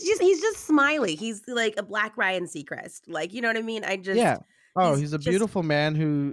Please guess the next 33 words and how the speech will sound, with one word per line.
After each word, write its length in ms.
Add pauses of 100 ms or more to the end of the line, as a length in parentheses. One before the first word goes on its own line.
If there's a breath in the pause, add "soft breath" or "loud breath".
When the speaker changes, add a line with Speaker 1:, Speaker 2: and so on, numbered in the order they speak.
Speaker 2:
who's 220
very 400
fun. 460
He 180
jokes 480
around 380
a 40
lot. 420
He's 180
a 60
good 220
time. 380
I 120
like 280
him 100
a 80
lot. 240 (160)
He's 220
a 60
great 280
host. 500 (480 soft breath)
He, 200
like, 280
breathed 540
new 240
life 300
into 280
Are 220
You 140
the 120
One? 340 (260)
It's 200
honestly, 760